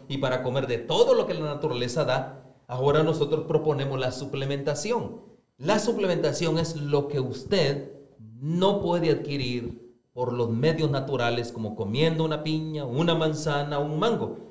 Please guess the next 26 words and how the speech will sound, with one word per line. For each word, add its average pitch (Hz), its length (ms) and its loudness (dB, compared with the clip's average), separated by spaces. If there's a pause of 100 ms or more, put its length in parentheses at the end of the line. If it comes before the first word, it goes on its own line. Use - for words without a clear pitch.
(140)
Aquí 185 220 -4
nosotros 170 680 2
suplementamos 170 1080 0
naturalmente. 156 840 2
Todo 151 380 6
esto 151 240 6
está - 540 -2
en 107 100 -6
nuestra 110 300 -4
línea 110 280 -2
de 117 120 2
productos. 160 580 0 (220)
Ahora, 101 260 -2
nuestra 135 420 -2
línea 202 280 2
de 175 80 0
productos 135 580 0
tiene 170 640 -2 (120)
algo 160 260 -2
en 110 100 -4
particular. 101 720 -8
Se 107 240 -12
llama 135 580 -6
A 135 200 0
D 135 300 -6
N. 117 460 -4